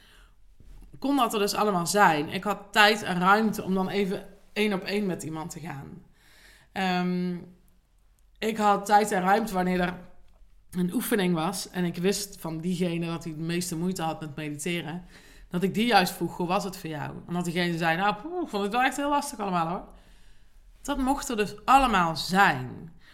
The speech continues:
Omdat het echt een energie was van, "Ik nodig je uit en kijk maar wat jij kan ontvangen, wat je wil ontvangen." Ja, waar, waar jij nu op dit moment voor open kunt staan.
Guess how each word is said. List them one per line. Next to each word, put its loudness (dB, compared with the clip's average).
Omdat 0
het -2
echt -2
een -8
energie -2
was 0
van, -8
"Ik -10
nodig -4
je -8
uit -4
en -8
kijk -4
maar -6
wat -10
jij -8
kan -10
ontvangen, -6
wat -10
je -10
wil -4
ontvangen." -8
Ja, -2
waar, -2
waar 2
jij 0
nu -2
op -4
dit -2
moment 0
voor -8
open -2
kunt 0
staan. -4